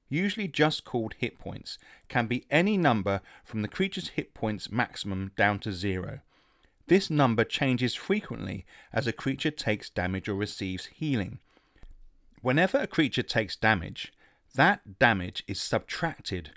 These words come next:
from its hit points. The loss of hit points has no effect on a creature's capabilities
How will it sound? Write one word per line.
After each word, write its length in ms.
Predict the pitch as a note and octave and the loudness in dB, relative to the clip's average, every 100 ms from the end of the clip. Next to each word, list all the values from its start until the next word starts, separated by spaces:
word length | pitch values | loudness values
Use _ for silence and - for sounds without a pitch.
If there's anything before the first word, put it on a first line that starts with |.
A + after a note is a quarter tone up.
| _ _ | _ _
from 200 | G2 G#2+ | -6 -4
its 140 | - | -6
hit 260 | - - - | -6 -6 -6
points. 460 | F2+ - - - - _ _ _ A2 | -10 -10 -12 -14 -14 _ _ _ 0
The 60 | |
loss 340 | B2 F3 G3+ F#3+ | 6 6 6 2
of 120 | - | 0
hit 260 | D#3+ - | -2 -2
points 320 | - F#2+ F#2+ - | -2 -2 -2 -2
has 200 | G#2+ A2+ | -2 2
no 160 | C#3+ | 2
effect 400 | E3+ - A2+ - | 0 0 -2 0
on 80 | A2 | -4
a 60 | G#2 | -4
creature's 480 | - A2+ - C3+ | -6 -6 -4 -6
capabilities 880 | - B2+ B2+ C3 G2+ F#2 - F2 | -4 -4 -2 0 0 -2 -6 -8